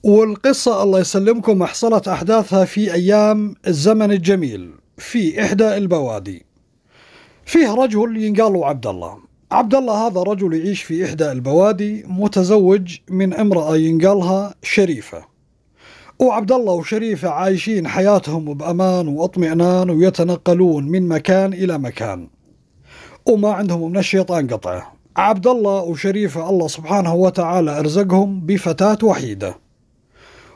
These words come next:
والفتاة هذه سموها حمدة. حمدة مربينها كل شبر بنذر.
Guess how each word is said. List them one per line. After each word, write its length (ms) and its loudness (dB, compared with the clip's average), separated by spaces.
والفتاة 580 0
هذه 340 -2
سموها 480 0
حمدة. 440 -6
حمدة 640 -2
مربينها 540 0
كل 260 0
شبر 320 2
بنذر. 480 -4